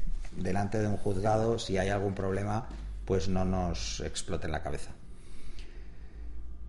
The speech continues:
La distribución o utilización de las fotografías sería el siguiente punto. En el caso de autorización expresa y por escrito del fotógrafo,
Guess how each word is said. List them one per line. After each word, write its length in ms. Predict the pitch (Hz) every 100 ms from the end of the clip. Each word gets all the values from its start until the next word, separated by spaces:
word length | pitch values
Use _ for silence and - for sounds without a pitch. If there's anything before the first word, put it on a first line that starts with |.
| - - - - -
La 140 | 127
distribución 500 | 123 - 110 107 139
o 80 | 139
utilización 540 | 127 - 104 113 120 117
de 60 |
las 120 | 104
fotografías 540 | - 104 101 101 117 101
sería 260 | 104 90
el 80 | 87
siguiente 300 | - 92 87
punto. 580 | 90 139 139 190 - -
En 140 | - 92
el 100 | 90
caso 440 | 107 104 110 101
de 320 | 98 95 92
autorización 600 | 92 95 92 92 90 104
expresa 440 | 92 - 107 104 101
y 40 |
por 160 | 92 87
escrito 460 | - 113 120 151
del 160 | - 90
fotógrafo, 680 | - 87 120 135 - 185